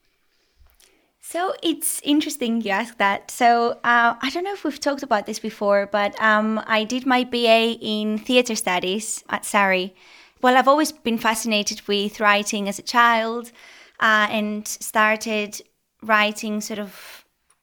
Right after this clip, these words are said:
uh, small one-act plays while I was at high school. We managed to stage, uh, one of them as well at school, which was cool. And when I came to the U K to study theatre,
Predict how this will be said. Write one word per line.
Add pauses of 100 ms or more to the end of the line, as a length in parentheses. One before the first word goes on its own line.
(160)
uh,
small
one-act
plays
while
I
was
at
high
school. (460)
We
managed
to
stage,
uh,
one
of
them
as
well
at
school,
which
was
cool. (400)
And
when
I
came
to
the
U
K
to
study
theatre,